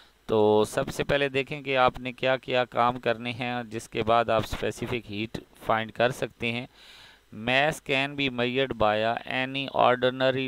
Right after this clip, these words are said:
lab balance or electronic balance। आपने किसी चीज़ का जिसकी आप specific heat निकालना चाहते हैं, उसका वन के जी mass जो है वो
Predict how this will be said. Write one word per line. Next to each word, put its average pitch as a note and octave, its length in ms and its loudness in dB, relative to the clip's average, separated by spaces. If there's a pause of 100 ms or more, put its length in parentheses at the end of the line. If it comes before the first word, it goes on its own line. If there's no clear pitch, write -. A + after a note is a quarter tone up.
(140)
lab G#2 320 0
balance G#2+ 400 -4 (300)
or G#2 100 2 (100)
electronic G#2+ 800 -2
balance। E2 320 -8 (680)
आपने C3+ 840 4 (340)
किसी B2+ 300 -6
चीज़ C3 400 -6
का A2+ 240 2
जिसकी B2 400 -6
आप A#2 140 2
specific A#2+ 640 -6
heat A2 320 -8
निकालना A#2 540 -2
चाहते G#2 360 -6
हैं, G#2 280 -12 (520)
उसका C#3+ 400 2
वन C3 460 0
के B2+ 160 -4
जी A#2+ 260 -10
mass A2 440 -4
जो A#2 140 0
है A2+ 220 0
वो A#2 220 -2